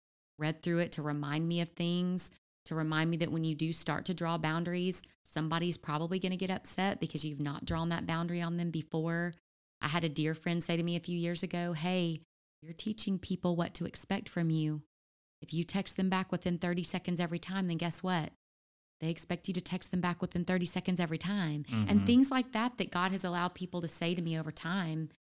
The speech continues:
Speaker 1: they've made impacts on me. It's, it's made me think twice about things and realize that God is bigger. And being a mercy, um, our good friend Steve Boyer said to me once, you know, "No one's more merciful than God."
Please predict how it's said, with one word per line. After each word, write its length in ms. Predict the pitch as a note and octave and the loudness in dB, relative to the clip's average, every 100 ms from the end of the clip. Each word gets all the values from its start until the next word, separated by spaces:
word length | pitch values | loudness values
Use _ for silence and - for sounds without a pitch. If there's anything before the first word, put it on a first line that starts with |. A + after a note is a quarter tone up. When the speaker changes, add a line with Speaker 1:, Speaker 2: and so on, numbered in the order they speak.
| _ _ _ _ | _ _ _ _
Speaker 1:
they've 240 | E3 G3 F#3+ - | 0 2 0 -4
made 240 | G#3+ A#3+ | -2 2
impacts 500 | A#3 C#4 C#4 - - | 4 4 2 -4 -4
on 200 | D3+ D3+ | -2 0
me. 200 | D3+ E3 | 0 0
It's, 220 | E3+ - - | -2 -6 -8
it's 240 | E3+ - | -8 -4
made 200 | F3 F3 F#3 | -2 0 0
me 120 | F#3+ | -2
think 460 | - G3+ G3+ - - _ _ | -2 0 0 0 -12 _ _
twice 360 | - F#3 G3+ - | -2 0 0 0
about 300 | D3+ - - | -2 -2 -2
things 300 | D#3+ D#3 D3+ | 0 0 0
and 160 | D#3+ | 0
realize 500 | E3 F#3 F3+ D#3+ D#3+ | 2 2 2 2 0
that 240 | - E3 D3+ | -2 -8 -4
God 300 | E3+ F3+ G#3 | 0 2 2
is 140 | A#3 | 2
bigger. 720 | - - E3+ - - - E3 - _ _ _ _ _ - | -2 0 0 0 -2 -2 -4 -8 _ _ _ _ _ 2
And 160 | F3+ | 4
being 240 | G#3+ A#3 G#3 | 6 6 4
a 40 | |
mercy, 640 | F3 F3 E3 - D#3 D3+ - _ _ _ | 4 2 0 0 -2 -2 -8 _ _ _
um, 460 | E3+ D#3+ D#3 D3+ D#3+ - | 0 2 2 -2 -4 -2
our 180 | E3 | -2
good 220 | E3 E3+ - | 0 -2 -2
friend 160 | E3 | -2
Steve 240 | D#3 F3 D#3 | -2 -2 0
Boyer 260 | D#3+ D#3 | 0 0
said 180 | D3+ D#3+ | -2 -2
to 40 | D#3 | -2
me 120 | D#3 | -2
once, 400 | D#3 D3+ - - - _ _ _ | -2 -2 -6 -14 -20 _ _ _
you 80 | F3 | -2
know, 100 | D#3+ | 0
"No 180 | F3+ G3 | 0 2
one's 220 | A#3 A3 | 2 2
more 120 | F3+ | 0
merciful 460 | D#3+ D#3 - E3 C#3+ | 0 -2 -4 -6 -4
than 140 | C#3+ | -2
God." 400 | C#3 - - - | -2 -2 -4 -8